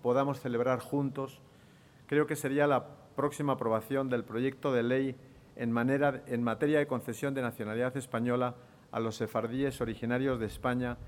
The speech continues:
que justifiquen esta condición y su especial vinculación con nuestro país.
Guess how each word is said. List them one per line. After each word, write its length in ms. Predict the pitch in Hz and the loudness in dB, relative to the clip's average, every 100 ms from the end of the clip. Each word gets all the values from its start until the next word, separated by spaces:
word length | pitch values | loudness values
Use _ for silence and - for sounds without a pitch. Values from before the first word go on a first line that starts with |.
| - - - | -16 -16 -8
que 100 | 123 | -8
justifiquen 720 | - 117 - - 139 143 139 | -6 -10 -10 -8 -2 0 0
esta 300 | 135 139 139 | -2 -4 -4
condición 540 | 135 120 110 131 123 123 - - | -4 -4 -4 -4 -4 -6 -14 -12
y 140 | - 135 | -6 -4
su 140 | 151 | -4
especial 420 | 143 - 104 123 | -6 -6 -2 -2
vinculación 640 | 127 123 117 104 101 117 107 | -2 -2 -2 -4 -4 -4 -4
con 180 | 107 104 | -4 -4
nuestro 320 | 104 - 92 | -4 -6 -10
país. 360 | 90 90 - | -8 -10 -14